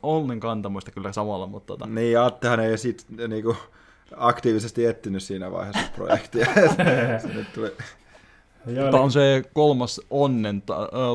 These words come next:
Speaker 1: onnen tai tuurin taso, et onni tulee luoksesi.
Speaker 3: Niin, mutta tässähän se,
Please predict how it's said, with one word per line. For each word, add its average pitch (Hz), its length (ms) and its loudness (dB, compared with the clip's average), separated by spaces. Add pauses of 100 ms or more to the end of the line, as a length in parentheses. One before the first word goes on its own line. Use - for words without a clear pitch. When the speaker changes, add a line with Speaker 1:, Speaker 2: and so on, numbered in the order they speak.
(160)
Speaker 1:
onnen 117 520 0
tai 113 120 -2
tuurin 113 420 -2
taso, 104 420 -2
et - 120 -8 (540)
onni 107 280 -2
tulee 104 280 -4
luoksesi. 113 560 -6 (540)
Speaker 3:
Niin, 156 540 -2
mutta 143 220 -10
tässähän 135 460 -2
se, 143 100 -4